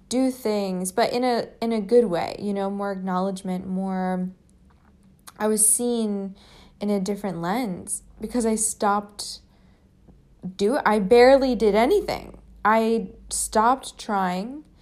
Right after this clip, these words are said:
I barely did anything, and I got way more acknowledgement and recognition. And it seems like bull crap, and it actually is, like, infuriating because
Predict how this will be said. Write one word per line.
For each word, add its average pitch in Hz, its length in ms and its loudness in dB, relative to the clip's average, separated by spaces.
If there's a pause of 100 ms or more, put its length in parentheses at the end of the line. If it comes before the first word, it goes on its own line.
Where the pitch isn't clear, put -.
(340)
I 208 120 -2
barely 214 380 0
did 226 180 0
anything, 190 500 -4
and 202 120 -4
I 202 80 -2
got 190 280 0
way 202 280 -4
more 190 520 -4
acknowledgement 190 580 -4
and 180 60 -8
recognition. 175 600 -8
And 196 120 -8
it 202 120 -6
seems 240 380 -4
like 208 220 -4
bull 175 200 -2
crap, 220 360 -4
and 202 80 -6
it 185 140 -4
actually 180 460 -6
is, 180 100 -4
like, 175 180 -8
infuriating 175 760 -6
because 190 360 -4